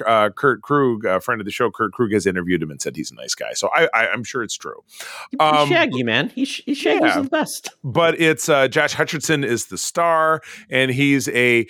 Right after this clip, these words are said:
Speaker 1: young guy, you know, down on his luck. His parents have died, left him with his young sister to raise in a house, apparently, for a guy who can't keep a job. You know, he's got a house. Um, but he lands a temp job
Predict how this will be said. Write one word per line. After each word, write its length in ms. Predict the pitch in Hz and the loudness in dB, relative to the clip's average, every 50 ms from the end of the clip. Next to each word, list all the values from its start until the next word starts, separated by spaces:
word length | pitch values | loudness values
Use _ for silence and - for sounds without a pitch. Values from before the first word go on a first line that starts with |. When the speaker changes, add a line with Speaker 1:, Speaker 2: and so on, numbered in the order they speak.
| - - _ | -6 -14 _
Speaker 1:
young 320 | - 127 143 143 147 139 | -2 0 0 2 0 0
guy, 320 | 120 135 127 127 123 120 120 | 2 2 4 4 4 4 2
you 180 | 123 113 123 | 2 0 -2
know, 80 | 117 113 | -2 0
down 240 | 104 120 117 117 113 | 0 0 0 2 0
on 60 | 113 | -2
his 140 | 110 95 104 | -2 0 -2
luck. 100 | 110 95 | -2 -2
His 120 | 104 92 | -4 -8
parents 300 | - - 101 104 104 - | -6 -6 -4 -4 -4 -6
have 100 | - 92 | -8 -4
died, 300 | 78 92 87 87 90 82 90 | -2 0 0 2 0 2 0
left 180 | 92 90 - | -2 -2 -2
him 120 | - 98 85 | -6 -6 -6
with 120 | 85 85 - | -6 -4 -4
his 120 | 95 82 - | -4 -4 -4
young 160 | 87 80 80 80 | -6 -6 -6 -6
sister 380 | - - 143 127 - - 131 | 2 4 4 4 4 0 -2
to 80 | 113 107 | -2 0
raise 260 | 107 101 104 104 104 - | 0 2 2 2 0 0
in 80 | 95 92 | -4 -6
a 20 | 92 | -2
house, 280 | 85 127 151 147 - - | 0 0 0 0 -2 -6
apparently, 380 | 92 - 113 110 110 95 101 | -8 -4 -4 -4 -2 -4 -6
for 140 | 95 - 104 | -4 -4 -2
a 40 | 98 | 0
guy 140 | 98 104 110 | 2 2 2
who 100 | 113 107 | 0 -2
can't 240 | - 104 101 87 - | -6 -8 -10 -10 -12
keep 180 | - 110 90 | -14 -14 -14
a 40 | 95 | -6
job. 440 | 80 123 127 147 139 113 95 107 110 _ - - - _ _ | -2 0 2 2 2 2 0 -4 -8 _ -20 -20 -20 _ _
You 60 | 135 | 0
know, 80 | 139 139 | 2 2
he's 120 | 143 139 120 | 2 2 2
got 160 | 139 139 143 | 0 0 2
a 20 | |
house. 400 | 143 170 208 - 160 - - - - - - - - - - | 2 2 2 2 0 0 -4 -10 -14 -18 -20 -20 -20 -8 -2
Um, 320 | - 160 160 160 160 147 | 0 2 2 2 2 2
but 160 | 123 185 185 | 0 2 2
he 180 | 185 175 190 185 | 4 4 4 4
lands 380 | 175 175 180 180 185 180 160 170 | 4 4 4 4 2 2 2 2
a 180 | 165 151 139 110 | 2 2 2 2
temp 260 | - 156 156 156 - | 2 2 2 2 0
job 360 | 120 147 139 131 127 127 127 | 0 0 2 4 2 2 0